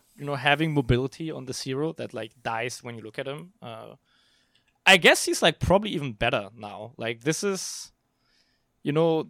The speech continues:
the, the patch where Zeus isn't trash anymore, I think. So I may, I may play him again. Uh,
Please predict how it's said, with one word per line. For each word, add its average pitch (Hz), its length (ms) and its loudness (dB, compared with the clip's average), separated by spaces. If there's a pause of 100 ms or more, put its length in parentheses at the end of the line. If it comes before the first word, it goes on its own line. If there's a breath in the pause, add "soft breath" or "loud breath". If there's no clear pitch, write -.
(120)
the, 143 260 -4
the 143 100 -6
patch 156 400 6
where 131 120 0
Zeus 139 300 -8
isn't 117 220 -10
trash 107 340 -10
anymore, 110 380 -14
I 117 80 -10
think. 107 260 -18
So 104 280 -16
I 127 120 -8
may, 135 400 -6 (100)
I 131 80 -4
may 147 160 -2
play - 240 0
him 104 100 -14
again. 110 320 -18 (280)
Uh, - 340 -16